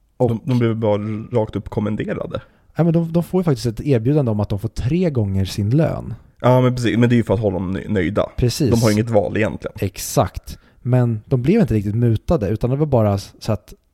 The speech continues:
Speaker 1: det här får ni, håll käften.
Speaker 2: Mm.
Speaker 1: Och så åker ni och gör det här.
Speaker 2: Mm.
Speaker 1: Och samtidigt så pågår det lite tjafs uppe i,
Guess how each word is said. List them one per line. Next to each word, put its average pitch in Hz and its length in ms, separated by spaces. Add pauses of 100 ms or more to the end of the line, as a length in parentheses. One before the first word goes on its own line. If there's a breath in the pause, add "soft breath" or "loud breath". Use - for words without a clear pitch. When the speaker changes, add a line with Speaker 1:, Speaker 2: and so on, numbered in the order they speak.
(100)
Speaker 1:
det 131 100
här 143 80
får 131 280
ni, 98 300 (420)
håll 117 200
käften. - 680
Speaker 2:
Mm. 92 260
Speaker 1:
Och 113 200
så 110 80
åker 101 160
ni 98 60
och 95 60
gör 95 220
det 90 60
här. - 200
Speaker 2:
Mm. - 200 (600)
Speaker 1:
Och 143 120
samtidigt 147 400
så 170 60
pågår 143 420
det 123 60
lite 123 160
tjafs - 680
uppe - 540
i, 139 400